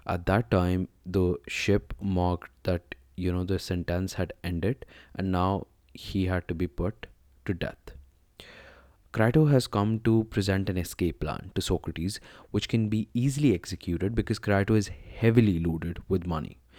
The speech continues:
and has a load of friends who can help him out in various areas of this escape plan. He begins his argument by telling Socrates that Socrates should think about, one, his duty to his children,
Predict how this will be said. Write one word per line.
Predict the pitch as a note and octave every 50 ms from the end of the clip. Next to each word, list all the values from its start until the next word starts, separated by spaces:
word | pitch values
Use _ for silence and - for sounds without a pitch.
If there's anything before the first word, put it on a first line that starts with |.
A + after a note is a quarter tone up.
| - - - -
and | - E2+
has | D#2+ G#2+ G2+
a | G#2+
load | G2 F2+ F2 F2+ F#2+ G2+ G2+ F#2+
of | -
friends | - - F#2 F2 F2 F2 -
who | F#2+ F2+
can | - F#2+ F2+
help | F#2 G#2 G#2 -
him | F#2+ F2+ E2
out | D#2+ D#2 - -
in | G2+ G2 F#2
various | G2 G2+ G#2 A2+ A#2 - -
areas | - G#2 G#2 G#2 G#2 G2 F2+
of | F#2 E2+
this | F2 G2 - -
escape | F2+ - - - E2+ E2 -
plan. | - - - - - _ _ _ _ _ _ _ - - - - - - -
He | -
begins | A2 G#2 A2 G#2 B2+ C3 C#3+
his | D3 C#3
argument | B2 G2+ G2 G2+ G#2+ A2+ A#2 A#2
by | A2 A2+
telling | G#2+ - G2+ G2+ G#2+ A2+
Socrates | A2+ - A2 A2 A2 - B2 G#2+ F#2+ F2+ E2 F2 G2 G2
that | G#2+ G#2+ - - - - - - - _ -
Socrates | - - B2+ B2 A#2+ - D3+ C3+ D#3 D#3 D3+
should | - - - A#2 - -
think | - A#2+ A#2+ A#2
about, | - G#2+ G#2+ G#2 G#2 G#2 G#2+ - - - _ _ -
one, | F#2+ F#2 F#2 F2+ F2+ G#2+ A#2+ A#2
his | - A2+ G#2+ G#2 G2+
duty | - - B2 C3 - C#3+ C#3
to | B2 A2+ G#2
his | G2 F2+
children, | - - - E2 E2 D#2 E2 F2+ G#2+